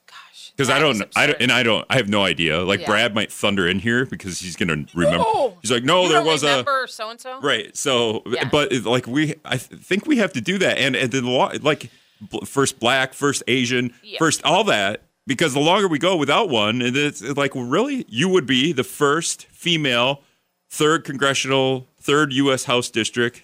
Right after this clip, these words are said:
Speaker 1: Right.
Speaker 2: representative.
Speaker 1: Right. Right.
Speaker 2: Okay, and, and you're one of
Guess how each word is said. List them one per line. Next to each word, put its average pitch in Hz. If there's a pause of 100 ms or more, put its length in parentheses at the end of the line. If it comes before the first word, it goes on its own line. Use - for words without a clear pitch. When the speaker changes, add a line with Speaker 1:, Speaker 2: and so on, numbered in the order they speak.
Speaker 1:
Right. 175
Speaker 2:
representative. 113
Speaker 1:
Right. 196 (640)
Right. 175 (300)
Speaker 2:
Okay, 139 (960)
and, 131
and 127
you're 151
one 143
of 135